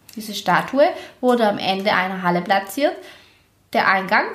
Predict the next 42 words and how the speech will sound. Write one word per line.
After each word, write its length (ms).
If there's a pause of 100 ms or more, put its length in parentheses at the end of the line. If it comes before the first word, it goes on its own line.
führte 240
in 80
Richtung 300
Osten. 500 (300)
So 120
konnten 380
die 100
Strahlen 400
der 120
aufgehenden 420
Sonne 340
auf 80
sie 160
fallen. 360 (460)
Gleichzeitig 840
reflektierte 560
die 100
Statue 460
das 220
Licht 280
und 120
ihr 80
Bild 360
wurde 240 (260)
rückprojiziert. 840 (400)
Quasi 280
von 160
der 100
Dunkelheit 480
ins 200
Licht. 420 (360)
Symbolisch 640
wurde 180
so 100
die 120
Seele 380
des 180
Pharao 500
mit 140
der 80
Sonne 300
vereint. 500